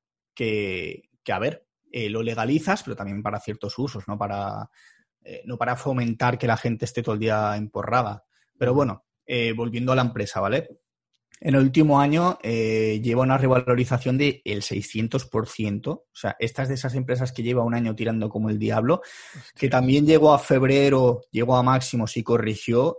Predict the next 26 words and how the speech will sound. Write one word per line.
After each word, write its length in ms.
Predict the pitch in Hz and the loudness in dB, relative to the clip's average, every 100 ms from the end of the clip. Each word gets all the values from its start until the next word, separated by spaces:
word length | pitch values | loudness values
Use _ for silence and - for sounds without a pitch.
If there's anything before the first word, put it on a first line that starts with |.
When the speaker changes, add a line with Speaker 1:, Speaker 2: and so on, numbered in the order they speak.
| - | -10
Speaker 1:
y 360 | 117 113 113 | -8 -6 -4
desde 340 | 104 117 104 110 | -4 -4 -4 -4
ese 200 | - 123 | -2 0
máximo 400 | 117 117 117 110 | 0 -2 -6 -4
ha 40 | |
perdido 200 | 110 110 | -4 -2
un 60 | 110 | -4
veintiséis 340 | 110 117 110 | -4 -6 -6
por 160 | - 104 | -4 -4
ciento. 340 | 107 110 127 | -4 -2 -2
O 920 | 175 - _ _ _ _ _ _ _ - | -4 -8 _ _ _ _ _ _ _ -4
sea, 160 | 131 | -4
que 80 | 127 | -2
para 160 | 117 120 | -2 -4
recuperar 340 | 110 113 120 | -4 0 0
ese 160 | 127 135 | 2 0
veintiséis 340 | 127 131 139 | -2 -4 -6
por 120 | 135 | -6
ciento 220 | 127 135 147 | -4 -2 -2
tienes 180 | 131 127 | -4 -6
que 80 | |
hacer 160 | 123 123 | -6 -8
un 120 | 120 | -8
treinta 360 | 117 104 104 104 | -8 -10 -6 -6
y 280 | 104 104 101 | -6 -8 -8
pico 880 | 123 120 - 117 113 113 113 113 | -8 -8 -6 -4 -2 0 -2 -4